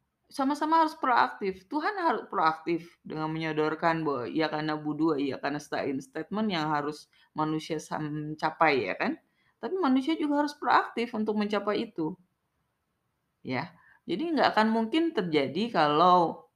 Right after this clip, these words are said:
em, kalau Allah memaksakan manusia, seperti yang tadi kita misalkan anak dima-, dimaksa, tapi anak punya free will, anak sembur tuh <laughs> makanannya ke muka ayahnya.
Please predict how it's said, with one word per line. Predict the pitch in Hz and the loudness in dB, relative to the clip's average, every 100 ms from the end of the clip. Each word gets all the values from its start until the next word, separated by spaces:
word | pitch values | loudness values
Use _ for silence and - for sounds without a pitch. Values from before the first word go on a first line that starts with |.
| _ | _
em, | 143 143 143 143 143 143 143 - _ _ _ | -6 -4 -2 -2 -2 -2 -4 -10 _ _ _
kalau | 262 285 247 | 0 2 6
Allah | 214 196 190 | 6 6 4
memaksakan | 190 170 151 - 156 151 | 2 0 -2 -2 -4 -2
manusia, | 151 143 139 139 - 98 90 98 | -2 -2 -4 -6 -6 -2 -2 -2
seperti | - - 147 139 | -6 -6 -6 -2
yang | 139 139 | -2 -2
tadi | 139 135 | -4 -6
kita | 131 139 - - | -6 -6 -8 -12
misalkan | - 147 135 135 135 | -8 -4 -4 -4 -4
anak | 107 160 185 | 0 0 0
dima-, | 165 143 143 - - | -2 -4 -4 -6 -10
dimaksa, | 143 135 165 - - 110 - - - - | -8 -4 -6 -6 -4 -4 -4 -20 -20 -14
tapi | - 311 | -6 -2
anak | 302 339 320 | 0 0 0
punya | 285 | -2
free | 277 294 269 | 0 0 2
will, | 247 | 2
anak | - 180 | 2 -2
sembur | - 185 156 170 196 - | 0 2 4 10 10 10
tuh | - 156 | 2 4
<laughs> | |
makanannya | - - 185 185 165 | 2 2 0 0 -2
ke | - 160 | -2 -4
muka | 160 151 143 120 | -4 0 4 6
ayahnya. | 147 151 151 147 | 6 2 0 -6